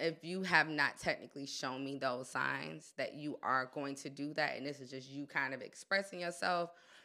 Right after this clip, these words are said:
then we gonna talk it out. Let's figure it out. Let's get to the bottom of this. Hey, why are you feeling this way?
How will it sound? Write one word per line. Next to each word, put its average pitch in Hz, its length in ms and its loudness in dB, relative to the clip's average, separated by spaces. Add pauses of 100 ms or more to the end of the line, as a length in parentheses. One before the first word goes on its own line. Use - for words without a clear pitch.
(200)
then 226 160 4
we 262 120 4
gonna 240 160 4
talk 254 300 2
it - 60 -4
out. 208 320 2
Let's 165 200 0
figure 214 320 2
it 202 80 4
out. 202 240 12
Let's 156 140 0
get 190 180 0
to - 80 2
the 190 80 0
bottom 185 320 12
of 180 80 6
this. 180 160 4
Hey, - 460 4 (600)
why 170 440 2
are 240 160 8
you 190 140 0
feeling 156 280 -2
this 139 180 -6
way? - 140 -6